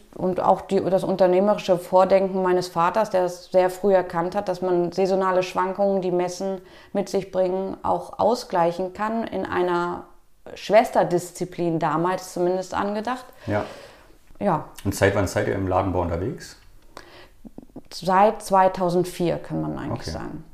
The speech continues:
Speaker 1: Also wir
Speaker 2: War auch schon
Speaker 1: hatten
Speaker 2: eine gute Zeit.
Speaker 1: Ja, inzwischen schon eine gute Zeit. Wir haben lange für Samsung gearbeitet und die Shop-in-Shop Konzepte deutschlandweit umgesetzt. Und so sind wir da Stück für Stück reingekommen. Und im Prinzip war das sehr ähnlich zu Messebau,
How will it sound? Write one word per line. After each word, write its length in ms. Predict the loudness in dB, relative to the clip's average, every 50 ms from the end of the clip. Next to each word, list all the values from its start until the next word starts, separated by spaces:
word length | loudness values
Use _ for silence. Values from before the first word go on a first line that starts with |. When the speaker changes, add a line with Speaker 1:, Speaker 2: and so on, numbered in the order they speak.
| -18 -14
Speaker 1:
Also 260 | -12 -10 -8 -8 -4
wir 80 | -2 0
Speaker 2:
War 80 | 0
auch 60 | 0
schon 100 | 0 0
Speaker 1:
hatten 60 | 0 2
Speaker 2:
eine 80 | 0
gute 160 | 0 -2 -2 -4
Zeit. 240 | -4 -4 -4 -4 -4 -4 0
Speaker 1:
Ja, 280 | 2 2 2 2 -2 -4
inzwischen 460 | -4 -4 -4 -2 -2 -4 -2 -2 -4 -4
schon 120 | -2 -2
eine 80 | 0 -2
gute 200 | 0 -2 -4 -4
Zeit. 260 | -2 -2 -2 -2 0
Wir 100 | 0 0
haben 180 | 2 0 -2 -4 -8 -14 -18 -14 0
lange 340 | 2 4 6 6 6 4 2
für 220 | 2 2 2 2 4
Samsung 440 | 6 4 4 4 2 2 2 2
gearbeitet 680 | 2 2 2 2 2 4 4 4 4 2 0 -2 -2 -2
und 320 | -4 -2 0 0 0 0 -4 -8 -8 -4
die 400 | -2 0 2 2 2 0 0 -2
Shop-in-Shop 680 | -4 -6 -6 -4 -2 -2 -2 0 0 0 0 0 -6 -14 -20 -20 -20 -20 -8
Konzepte 720 | -2 0 0 0 2 0 -2 -4 -4 -8 -6 -4 -4 -4 -4 -6 -10 -14 -20 -20 _ -20 _ -2
deutschlandweit 720 | 2 2 2 2 0 0 0 0 0 0 0 -2 -2 -2
umgesetzt. 720 | -2 -2 -2 0 -2 -2 -6 -8 -10 -10 -14 -18 -18 -20 -20 -20 -20 -20 -20 _ -20 -18 -8
Und 180 | -6 -4 -4 0
so 220 | 4 4 4 6
sind 240 | 4 2 0 2 2
wir 260 | 2 2 2 2 -4 -10 -14 -18 -8 -4
da 100 | -2 -2
Stück 220 | 0 0 0 0
für 100 | 0 -4
Stück 220 | -2 -2 -2 -2 0 0
reingekommen. 560 | 2 2 4 2 2 -2 -2 0 2 2 4
Und 80 | 4 2
im 120 | 2 2
Prinzip 360 | 2 0 2 4 2 2 4
war 80 | 4 4
das 160 | 4 4 4
sehr 160 | 4 4 4 4
ähnlich 360 | 4 4 6 4 4 2 2
zu 320 | 0 2 4 4 4 4 4
Messebau, 880 | 4 2 2 2 0 -2 0 4 4 4 6 6 4 4 2 -2 -8